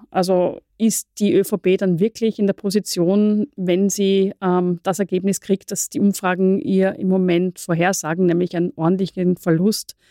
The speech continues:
eine ordentliche am Deckel von den Wählerinnen und Wählern, dass sie dann groß Forderungen stellen kann?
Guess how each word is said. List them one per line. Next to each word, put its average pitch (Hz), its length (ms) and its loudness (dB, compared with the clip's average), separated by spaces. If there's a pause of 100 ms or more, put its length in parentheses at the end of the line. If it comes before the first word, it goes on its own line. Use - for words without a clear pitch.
(300)
eine 180 200 2
ordentliche 190 340 0
am 180 160 0
Deckel 175 300 -2
von 190 220 -2
den 190 120 2
Wählerinnen 185 400 0
und 190 160 2
Wählern, 180 380 2 (400)
dass 190 140 0
sie 208 100 0
dann 190 160 2
groß 175 320 0
Forderungen 175 640 0
stellen 160 460 0
kann? 175 420 0